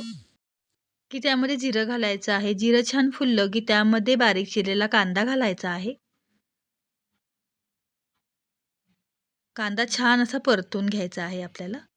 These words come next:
अगदी दोन मिनटं परतून घेऊयात आपण. कांदा छान परतल्यानंतर त्यामध्ये काही खडे मसाले घालूयात. लवंग, दालचिनी, काळी मिरी आणि तमालपत्र आणि आलं लसूण पेस्ट घालायची आहे.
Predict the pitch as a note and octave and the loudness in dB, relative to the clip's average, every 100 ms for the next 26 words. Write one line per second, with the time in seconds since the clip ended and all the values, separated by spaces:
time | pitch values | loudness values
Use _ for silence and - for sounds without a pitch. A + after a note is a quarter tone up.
0 | _ _ _ _ _ _ _ - G#3+ F#3+ | _ _ _ _ _ _ _ -8 -6 -2
1 | A#3 A#3 G#3 G3+ G3 A3 A3+ F#3 F#3 F#3+ | 2 4 2 0 0 -2 -2 -4 -6 -4
2 | G3 F#3 E3+ E3 D#3+ B3 E4 _ _ _ | -4 -4 -6 -10 -10 -10 -12 _ _ _
3 | _ _ _ _ _ _ _ _ _ _ | _ _ _ _ _ _ _ _ _ _
4 | _ _ _ _ _ _ _ - A#3 A3+ | _ _ _ _ _ _ _ 2 4 4
5 | D4 - D#4 E4+ C#4+ A3 A3 A3+ A3 G#3+ | 4 0 -2 2 4 4 2 2 2 2
6 | A#3 B3 A3 A3 G#3 C4+ B3 A#3 A#3 B3+ | 2 2 4 2 2 2 2 0 0 2
7 | G#3+ A#3 A#3 G#3+ G#3 G#3 G3 G3 A#3 A3 | 4 4 2 0 0 0 0 -2 -2 0
8 | G3+ G3+ G#3 A#3 G#3 F3+ - G3 A3 A3+ | 0 0 2 2 2 -2 -4 -2 0 2
9 | F#3+ G3 G3 F#3+ G#3+ A3 A#3 A#3+ F3 F3 | 0 0 -2 -2 -2 -2 0 0 -2 -6
10 | D#3+ - D4 - _ _ - A3+ D4+ A3+ | -12 -8 -10 -10 _ _ -2 0 2 4
11 | A3+ A3+ G#3 G#3+ G#3+ F#3+ - G#3 F3 F3+ | 4 2 0 0 0 -2 -6 -8 -8 -8
12 | F#3 F3+ C4+ | -8 -4 -6